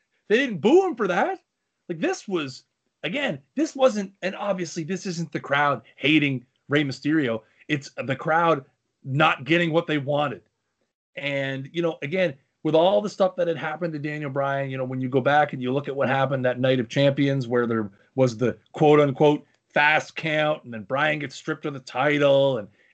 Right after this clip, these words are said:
everything that happened, you know, it's, it's so easy to see why the crowd was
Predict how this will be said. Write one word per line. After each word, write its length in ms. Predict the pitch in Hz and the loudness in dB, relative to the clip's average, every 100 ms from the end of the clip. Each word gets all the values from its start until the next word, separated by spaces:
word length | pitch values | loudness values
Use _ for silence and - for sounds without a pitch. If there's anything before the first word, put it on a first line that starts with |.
| _ | _
everything 500 | 180 202 196 180 180 | 4 4 4 2 0
that 120 | 165 | 0
happened, 560 | 139 151 151 160 156 139 | 0 0 0 -2 -8 -8
you 100 | 139 | -4
know, 200 | 139 139 | -4 -6
it's, 400 | 170 170 147 - - _ _ _ _ _ _ - | -10 -14 -14 -18 -20 _ _ _ _ _ _ -14
it's 220 | 135 - | -14 -10
so 340 | - 185 185 - | 2 2 2 -2
easy 420 | 160 180 151 147 | -8 -6 -6 -6
to 140 | 143 | -8
see 300 | - 170 160 | -8 -6 -6
why 220 | 131 139 | 0 2
the 120 | 135 113 | 2 -2
crowd 340 | - 131 143 | -4 0 0
was 160 | 120 | -2